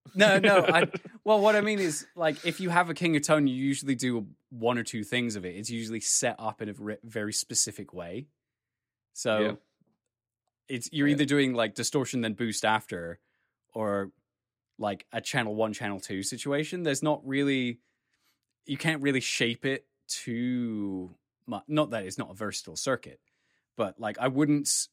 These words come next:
Speaker 1: I wouldn't look at that and my first immediate thought was, "I need to save eight thousand presets for this," you know?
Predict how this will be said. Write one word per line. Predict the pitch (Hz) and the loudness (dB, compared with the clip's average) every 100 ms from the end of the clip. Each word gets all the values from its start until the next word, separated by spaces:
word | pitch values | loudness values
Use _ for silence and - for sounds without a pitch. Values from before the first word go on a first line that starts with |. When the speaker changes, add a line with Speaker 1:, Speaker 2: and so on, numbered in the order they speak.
| - | 2
Speaker 1:
I | 147 | 4
wouldn't | 170 170 | 4 2
look | 143 147 | 0 0
at | - | 0
that | 127 120 | 0 0
and | 117 110 104 | -4 -2 0
my | 113 110 - | 0 -2 -6
first | - 120 - | -4 -2 -2
immediate | 117 107 98 | -2 -2 -4
thought | 117 104 | -4 -4
was, | 101 101 - _ | -4 -10 -12 _
"I | 131 | -4
need | 123 123 | -4 -4
to | 120 | -2
save | 123 107 95 - | 0 0 -2 -8
eight | 123 117 | -12 -12
thousand | - 110 98 98 92 | -2 -2 -2 -6 -8
presets | 107 98 80 - | -8 -8 -8 -10
for | - | -12
this," | 80 71 - - _ _ _ _ | -16 -16 -16 -18 _ _ _ _
you | 120 | -8
know? | 107 107 | -4 -6